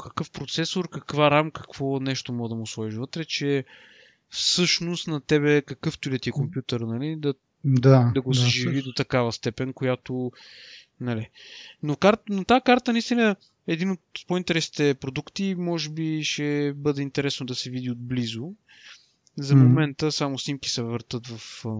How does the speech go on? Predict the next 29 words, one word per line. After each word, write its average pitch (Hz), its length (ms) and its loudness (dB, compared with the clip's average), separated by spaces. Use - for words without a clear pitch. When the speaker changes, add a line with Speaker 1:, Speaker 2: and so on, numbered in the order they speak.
Speaker 1:
и-, 131 120 -10
Speaker 2:
Ами, 147 180 10
Speaker 1:
интернета. 113 260 6
Speaker 2:
и 165 340 6
това 202 180 12
ще 190 200 12
кажа, 190 200 12
че - 140 12
не 165 120 12
забравяй 143 400 12
все 147 240 8
пак 135 220 6
обявена 135 380 12
на 127 140 10
C 127 360 8
E 123 40 8
S, - 140 0
тъй 143 100 10
че 131 120 0
дори 143 340 12
Intel 147 320 12
да 127 100 12
ги 117 120 8
предлагат, 147 600 4
може 143 340 8
би 139 140 8
и 139 100 6
те, 139 300 8
е, 127 520 8